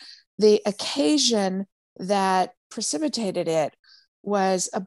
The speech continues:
Black man being burned alive in Saint Louis. And, uh, if you'll indulge me, Rosa and David, I wanna read a short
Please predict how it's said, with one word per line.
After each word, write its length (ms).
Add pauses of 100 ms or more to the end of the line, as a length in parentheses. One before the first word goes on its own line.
Black 400
man 300
being 320 (180)
burned 380
alive 540
in 140
Saint 460
Louis. 500 (1300)
And, 400 (640)
uh, 440 (380)
if 360
you'll 220
indulge 580
me, 280
Rosa 460
and 120
David, 260
I 60
wanna 280
read 380
a 80
short 380